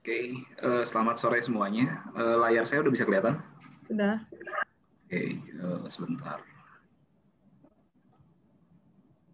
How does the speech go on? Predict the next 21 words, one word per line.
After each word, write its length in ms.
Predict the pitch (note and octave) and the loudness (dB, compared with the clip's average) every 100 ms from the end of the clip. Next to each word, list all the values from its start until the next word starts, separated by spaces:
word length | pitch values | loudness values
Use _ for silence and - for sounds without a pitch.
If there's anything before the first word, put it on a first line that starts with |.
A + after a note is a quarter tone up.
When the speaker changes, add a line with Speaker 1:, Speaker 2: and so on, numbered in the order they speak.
| - | -6
Speaker 1:
Oke, 320 | - - - | -2 -2 -2
nah, 320 | F#2 F#2+ - - - - - - - | -2 -2 -4 -10 -10 -8 -10 -8 0
eh, 760 | C3+ C#3 C3+ C#3 C#3 C3+ C#3 C#3 D3 | 2 4 4 4 4 4 4 4 4
di 120 | C#3+ | 4
sini 280 | C3+ C3+ E3 | 4 4 4
kita 120 | E3+ | 4
bisa 160 | E3 C#3 | 4 4
lihat 200 | B2+ D3+ | 4 4
bahwa, 800 | C3+ F#2+ - - G#2+ C3+ - - | 2 2 -2 -2 2 2 2 0
eh, 240 | - A2 - | 0 0 2
Akra 540 | G#2 - - C3+ D3 | 0 0 -2 0 0
punya 680 | D3 A2 G#2 F#2+ F#2 F#2 F#2 - - | 4 4 6 4 2 2 0 -2 -6
chart 200 | - G2 | -4 -2
pattern 320 | F#2+ F#2 A2 | -2 2 2
yang 120 | G#2+ | 4
menarik 320 | F#2 F2 F2+ | 2 0 -2
nih, 320 | - F2 F2 E2+ - | -2 -4 -4 -6 -12
Bapak 480 | F2+ E2+ E2+ E2+ - | -8 -4 -4 -4 -4
Ibu. 220 | E2 E2 D#2+ - _ - _ | -4 -4 -8 -12 _ -20 _
Di 120 | - | -2
mana 600 | G2 F2+ F2+ G#2 B2+ D3 | 2 2 2 2 4 2